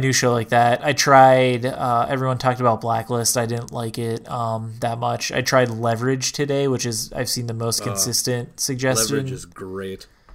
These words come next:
Speaker 1: Okay, so I watched the first episode, and I was like, "It's okay, like, I'll continue with it." So I will at least give it a couple more episodes to try out.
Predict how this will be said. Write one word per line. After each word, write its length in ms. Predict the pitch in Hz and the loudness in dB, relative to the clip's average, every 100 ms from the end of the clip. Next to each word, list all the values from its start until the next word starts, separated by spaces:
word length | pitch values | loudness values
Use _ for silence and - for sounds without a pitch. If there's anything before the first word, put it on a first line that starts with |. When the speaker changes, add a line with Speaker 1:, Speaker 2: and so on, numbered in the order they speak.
| - - | -8 -6
Speaker 1:
Okay, 260 | 113 113 | -4 -2
so 140 | 107 135 | 2 6
I 40 | |
watched 180 | 151 156 | 8 6
the 80 | 170 | 4
first 260 | 175 156 | 2 4
episode, 340 | 147 143 135 139 | 2 2 0 0
and 80 | |
I 20 | 143 | 0
was 100 | 143 | -2
like, 180 | 151 | -4
"It's 220 | 311 302 170 | -6 -2 -2
okay, 320 | - 123 123 | 0 0 0
like, 180 | 120 117 | 0 0
I'll 140 | 123 | 0
continue 500 | 117 113 117 117 113 | 0 -4 -6 -6 -6
with 160 | 117 120 | -6 -6
it." 200 | 117 - | -4 -2
So 320 | 123 120 123 | 0 0 -2
I 180 | - 123 | -2 -2
will 120 | 123 | -4
at 40 | |
least 240 | 120 120 - | -4 -2 -4
give 160 | 120 | -6
it 60 | 113 | -8
a 80 | 110 | -10
couple 320 | - 120 113 | -4 -4 -4
more 220 | 110 117 | -10 -8
episodes 460 | 135 - - - - | -8 -6 -6 -6 -10
to 60 | - | -12
try 280 | - 50 - | -10 -8 -8
out. 260 | - - | -8 -12